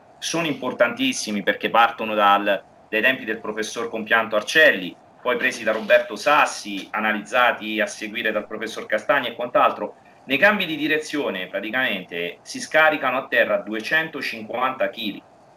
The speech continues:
Immaginiamo che in un cambio di direzione, con una pedana di forza posta sotto il piede dell'atleta, io cambio direzione, ad esempio, per andare da una posizione di destra a sinistra a novanta gradi, scarico duecentocinquanta chili a terra. Immaginiamo di non avere le strutture predisposte,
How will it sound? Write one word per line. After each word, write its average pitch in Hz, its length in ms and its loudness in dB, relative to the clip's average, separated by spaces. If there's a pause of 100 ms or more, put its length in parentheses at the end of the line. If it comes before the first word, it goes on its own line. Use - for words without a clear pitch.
(120)
Immaginiamo 151 680 2
che 120 60 -4
in 120 60 -2
un 120 80 -10
cambio 156 280 -2
di 131 80 -8
direzione, 104 800 -6
con 107 120 -8
una 107 160 0
pedana 123 640 2 (340)
di 120 120 -10
forza 127 480 4
posta 127 360 -4
sotto - 300 -6
il 107 120 -6
piede 117 240 2
dell'atleta, 110 480 6
io 107 100 0
cambio 120 240 2
direzione, 117 500 -2
ad 110 160 2
esempio, 127 440 -6
per 101 120 -2
andare 117 300 6
da 107 80 2
una 104 140 0
posizione 110 400 -6
di 127 100 -6
destra 117 360 4
a - 20 -6
sinistra 117 420 -10
a - 20 -10
novanta 123 360 -2
gradi, 95 460 -2 (380)
scarico 160 420 2
duecentocinquanta 131 840 -8
chili 117 220 -8
a 113 60 -6
terra. - 200 -2
Immaginiamo 165 540 0
di 160 100 -4
non 156 140 -2
avere 147 500 2
le 131 80 -4
strutture 139 600 0
predisposte, - 760 -8